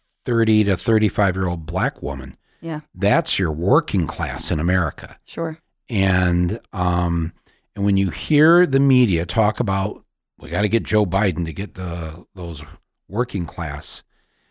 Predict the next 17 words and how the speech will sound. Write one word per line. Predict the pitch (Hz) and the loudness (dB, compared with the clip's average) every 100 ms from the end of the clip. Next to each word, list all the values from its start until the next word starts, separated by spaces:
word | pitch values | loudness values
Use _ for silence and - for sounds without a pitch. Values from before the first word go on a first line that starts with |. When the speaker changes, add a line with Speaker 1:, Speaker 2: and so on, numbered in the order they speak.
| _ | _
Speaker 1:
No, | 127 | 0
you | 127 143 | 2 6
need | 226 254 | 6 4
to | 170 | 2
think, | - 117 | 0 0
who's | - 233 269 - | 0 2 2 2
gonna | 247 175 143 - _ _ _ | 2 2 0 -8 _ _ _
inspire | 123 120 - - 127 101 87 | -2 0 -2 2 4 4 2
a | 80 | 0
thirty-year-old | - 98 95 92 90 85 | 0 0 2 2 0 -2
black | 80 87 87 - | -4 -6 -6 -10
woman | 76 71 69 _ _ _ _ | -10 -8 -12 _ _ _ _
or | |
Speaker 2:
Mm-hmm. | 101 | -2
Speaker 1:
thirty-five-year-old | 123 107 92 95 98 82 | 2 2 2 0 0 -4
Hispanic | - 85 - 101 87 87 | -4 -6 -2 -2 -2 -4
woman | 80 73 73 | -8 -8 -10